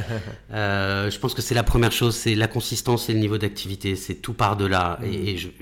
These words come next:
Speaker 2: C'est
Speaker 1: voilà,
Speaker 2: l'intensité
Speaker 1: je,
Speaker 2: de travail, quoi.
Speaker 1: voilà, je dis souvent, euh, il y a le talent,
Speaker 2: Hmm.
Speaker 1: il y a la chance, euh, et ça compte.
Speaker 2: Hmm.
Speaker 1: Euh, mais il y a surtout le travail et l'activité. Et c'est vrai qu'on m'a toujours dit, et c'est une des premières phrases qu'on m'a dit en arrivant chez Xerox, on m'a dit : « Le talent ne remplacera jamais le travail. »
Speaker 2: Ouais.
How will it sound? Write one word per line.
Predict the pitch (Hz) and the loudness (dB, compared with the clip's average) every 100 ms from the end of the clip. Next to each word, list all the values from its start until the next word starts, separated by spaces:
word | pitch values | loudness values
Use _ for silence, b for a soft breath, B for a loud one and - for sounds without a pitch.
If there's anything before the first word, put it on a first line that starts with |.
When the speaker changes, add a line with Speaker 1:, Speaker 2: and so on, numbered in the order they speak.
| 80 | -6
Speaker 2:
C'est | |
Speaker 1:
voilà, | 104 87 | -2 0
Speaker 2:
l'intensité | 120 123 90 131 | 0 -2 -2 -6
Speaker 1:
je, | |
Speaker 2:
de | - | -6
travail, | 120 110 98 | -4 -4 0
quoi. | 107 | 0
Speaker 1:
voilà, | 95 | 0
je | 117 | 0
dis | 120 | -2
souvent, | - 123 127 127 131 110 | -2 2 6 6 4 0
euh, | 107 104 101 92 - - - | -2 0 -2 -4 -10 -14 -2
il | |
y | 120 | -2
a | |
le | 110 | 2
talent, | 113 113 131 165 - | 4 6 4 0 -8
Speaker 2:
Hmm. | 120 107 98 | -10 -8 -2
Speaker 1:
il | |
y | 101 | 2
a | |
la | 101 | 2
chance, | - 104 135 - - - - - - | 2 2 2 -2 -10 -18 -20 -14 -6
euh, | 90 85 | -4 -2
et | 98 | -2
ça | 110 | -2
compte. | - 113 - - - | 0 -2 -2 -10 -16
Speaker 2:
Hmm. | 110 101 95 92 | -12 -10 -10 -8
Speaker 1:
Euh, | 90 80 82 82 80 - | -4 -4 -2 -4 -4 -4
mais | 104 110 | 0 2
il | 107 | 2
y | |
a | 104 | 2
surtout | - - | 0 -4
le | 104 | -4
travail | - 90 92 | -2 -2 0
et | 90 | -2
l'activité. | 87 - 87 - - B B B B B B - | -4 -8 -10 -12 -18 B B B B B B -4
Et | 98 | -2
c'est | - 107 | 0 0
vrai | 120 | 2
qu'on | - | 2
m'a | 101 95 | 2 0
toujours | 120 113 107 | -2 0 0
dit, | 123 127 | 2 0
et | |
c'est | - 95 | 0 -4
une | |
des | 98 | -6
premières | - 127 120 | -4 -2 -2
phrases | - 120 | -2 -6
qu'on | - 104 | -4 -4
m'a | 98 | -2
dit | 110 | -2
en | 101 | -2
arrivant | 92 95 | -2 -2
chez | - | -4
Xerox, | 87 92 107 110 | -6 -4 -4 -2
on | |
m'a | 95 | -4
dit : « | 101 | -2
Le | 101 92 | -2 -2
talent | 98 107 | 0 0
ne | 107 | 0
remplacera | 87 95 - 95 | -2 -6 -6 -6
jamais | 98 95 | -4 -4
le | 98 | -4
travail. » | - 90 90 120 B B B B B | -4 -4 -4 -8 B B B B B
Speaker 2:
Ouais. | - | -10